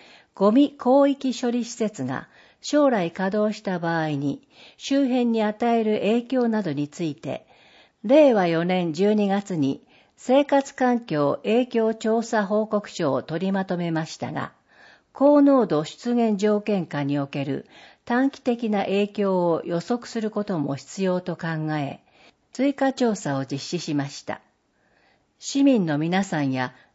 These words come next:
利害関係を有する方に情報を提供し、意見を伺うため、廃棄物の処理及び清掃に関する法律に基づき、縦覧を行います。縦覧期間、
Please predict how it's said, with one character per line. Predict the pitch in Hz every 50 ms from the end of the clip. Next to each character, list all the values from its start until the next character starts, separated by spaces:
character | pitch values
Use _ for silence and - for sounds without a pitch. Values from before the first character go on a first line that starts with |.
| _
利 | - 165 190 208
害 | 233 262 277 269
関 | 277 262 254 247 240
係 | 240 - 151 143
を | 139 135 139
有 | 151 170 190 214
す | 208 - - 214
る | 180 151 143
方 | - 143 - - 143
に | 147 143 139 135
情 | - 185 190 190
報 | 185 - 190 170 165 156
を | 156 156
提 | 156 - 156 165 165
供 | - - 156 147 147
し、 | 143 - - - 151 - - _ _ - - - - _ _
意 | 247 277
見 | - - 233 196 165 147
を | 139 135
伺 | 139 139 - 170 165 160 156 151
う | 147 143
た | - 147 135
め、 | 139 147 - - _ _ _ _ _ _ - - - - - - _
廃 | - - 254 285 285
棄 | 277 - 277 233
物 | 202 185 - - 143
の | 139 131 131 - - - -
処 | - 214 185
理 | 156 139 -
及 | - 156 160 165 160 147
び | - 127 127 - - _ _ _ _ _ _
清 | - - - 262 285
掃 | 285 269 - 269 254 247
に | 233 233 226
関 | - 220 214 214
す | 214 - 175
る | 143 135
法 | 135 - 180 185 190
律 | 185 190 185 - 180
に | 160 170
基 | 165
づ | 160 160 165 - 175 165 - 151
き、 | - - 127 110 - _ _ _ - _ _ -
縦 | 185 196 220 233 214
覧 | 220 202 190 175 165
を | 156 147 143 139
行 | 139 - 151
い | 147 143 131 135 135
ま | 143 135 139
す。 | - - - - - - - - _ _ _ _ _ _ _ _ _ _ _ _ _ _ _ _ _ _ _ _ _ _ _ _
縦 | 190 180 214 254 294 302
覧 | 285 277 269 262 254
期 | 254 - -
間、 | - 175 151 131 - - -